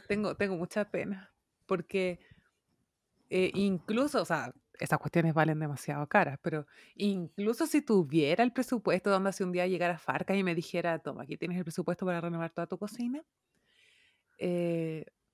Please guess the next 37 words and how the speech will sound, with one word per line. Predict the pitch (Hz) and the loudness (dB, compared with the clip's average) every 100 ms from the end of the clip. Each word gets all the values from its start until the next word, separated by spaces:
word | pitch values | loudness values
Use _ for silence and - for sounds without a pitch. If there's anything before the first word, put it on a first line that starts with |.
| _ _ - | _ _ -2
pueden | 208 214 | -2 0
creer | 220 226 | 0 0
que | 226 202 - _ | 2 0 0 _
no | 180 185 170 | -2 0 6
caben, | 240 302 240 196 | 6 8 4 0
no | 180 190 | -2 0
ca-, | 220 190 | 4 4
la | 196 202 | 6 6
mayoría | 208 214 240 294 302 | 6 6 6 8 8
de | 302 | 8
los, | 294 285 269 - | 6 4 0 2
la | 214 | 4
mayoría | 196 190 185 208 262 277 | 6 6 8 8 8 10
de | 285 | 8
los | 277 | 8
refrigeradores | 277 247 247 240 208 202 233 277 | 8 6 4 6 6 6 6 4
que | - 220 | 4 4
venden | 226 254 247 | 4 4 2
ahora, | 226 233 180 | 4 4 4
que | 156 | 2
son | - 160 | -4 0
grandes, | 180 190 202 190 160 | 6 8 8 4 -2
smart | 147 151 151 160 190 | -6 -2 4 6 6
y | 180 | 4
to-, | - 185 156 | 2 2 2
y | 190 | 0
con | - 180 170 | -2 -4 -2
todas | - 208 240 | 2 2 2
las, | 269 285 - _ - - | 0 -4 -8 _ -8 -4
así, | 175 202 | 2 4
a | 180 | 4
todo | 185 190 | 4 4
cachete, | 202 254 - 277 - 175 | 4 2 4 2 4 0
como | 170 175 | -2 -8
se | 180 | -6
podría | 170 185 | -4 -4
decir, | 202 254 294 | -4 -6 -8